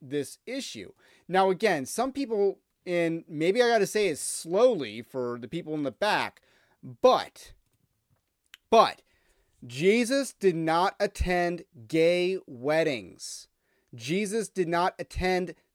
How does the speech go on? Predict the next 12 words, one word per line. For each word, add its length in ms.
drag 580
shows 600
to 120
minister 960
to 320
the, 180
the 120
transvestite 920
performers. 720
Jesus 580
did 180
not 380